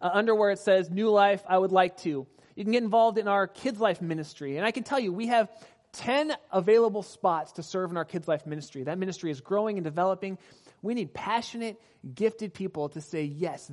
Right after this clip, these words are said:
that's where God's called me to get into the game." Uh,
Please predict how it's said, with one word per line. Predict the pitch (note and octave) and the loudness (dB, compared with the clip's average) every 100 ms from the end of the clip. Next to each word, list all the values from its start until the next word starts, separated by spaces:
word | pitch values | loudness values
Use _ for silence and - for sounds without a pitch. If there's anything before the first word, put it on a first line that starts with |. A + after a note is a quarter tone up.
| B2+ | -6
that's | F#3+ G#3+ G#3 | -4 -4 -6
where | G3 F3+ | -6 -2
God's | E3+ D#3+ | -2 -4
called | - D#3 | -6 -8
me | D#3+ F3+ | -4 -4
to | D#3+ | -4
get | D3+ | -4
into | D3 C3+ | -6 -10
the | C3 | -12
game." | C3 B2 C3 _ _ _ _ _ _ _ _ _ _ _ _ _ | -14 -18 -20 _ _ _ _ _ _ _ _ _ _ _ _ _
Uh, | - | -20